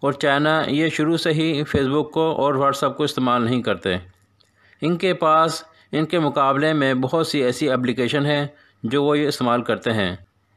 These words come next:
तुर्की वालों ने भी WhatsApp की नई पॉलिसी को रिजेक्ट कर दिया है और वो अपनी एप्लीकेशन तैयार कर रहा है। एक और चीज़ आपको बताता चलूँ, क्या आपने कभी गौर किया है,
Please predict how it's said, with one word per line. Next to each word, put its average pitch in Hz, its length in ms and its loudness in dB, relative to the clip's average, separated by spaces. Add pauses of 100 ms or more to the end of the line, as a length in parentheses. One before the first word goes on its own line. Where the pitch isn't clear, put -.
तुर्की 170 260 -2
वालों 185 300 2
ने 196 160 2
भी 185 260 0
WhatsApp 151 600 -2
की 170 400 -2
नई 156 200 0
पॉलिसी 135 480 0
को 156 220 0
रिजेक्ट 135 320 0
कर 120 160 -2
दिया 113 180 0
है 101 360 -2 (420)
और 143 120 2
वो 165 80 2
अपनी 170 360 0
एप्लीकेशन 147 640 -2
तैयार 127 300 0
कर 127 240 -2
रहा 113 300 0
है। 95 300 -6 (1300)
एक 160 200 0
और 196 140 2
चीज़ 190 240 -2
आपको 165 260 0
बताता 143 440 0
चलूँ, 170 420 -2 (640)
क्या 160 140 2
आपने 165 260 2
कभी 170 280 -2
गौर 156 340 0
किया 151 200 0
है, 175 360 -2